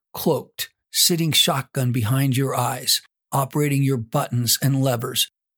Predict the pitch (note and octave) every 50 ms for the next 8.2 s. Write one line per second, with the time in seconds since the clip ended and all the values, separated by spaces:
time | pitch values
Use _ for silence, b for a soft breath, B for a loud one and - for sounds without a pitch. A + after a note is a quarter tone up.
0 | _ - D#3+ C#3+ C3 C3+ C#3 C3 C3 B2+ B2 C3+ C#3 C3+ C3+ C3+ C3+ C3 A#2+ -
1 | C#3 C3 B2 - C#3 B2+ B2 B2 B2+ - - - - C#3 C3+ C3 B2 A#2 A#2 -
2 | - C#3 C3 B2 A2+ - A2 - - C#3 A#2+ - - - B2 A#2+ - - _ -
3 | D3 C#3+ D3+ D#3 D#3+ D3+ C3 A#2 B2+ A2+ - - B2 A#2 A2 - A#2 A#2 A#2 A2+
4 | - _ _ _ _ _ _ _ _ - - B2 A#2+ A#2+ - - C3 C3 B2+ B2
5 | - - C#3 A2+ - - - - - - D#3+ C#3+ B2+ A#2+ A#2+ A#2+ A#2+ - _ _
6 | _ _ _ - - C3+ A#2+ A#2 E3 D#3+ D3+ D3+ D#3 C#3+ - - A#2+ A#2 - -
7 | C3+ B2 A#2 - - C#3+ C3 C3+ C3+ B2+ B2+ C3 B2+ A#2+ A2+ - - - C3+ A#2+
8 | A#2 A#2 A2+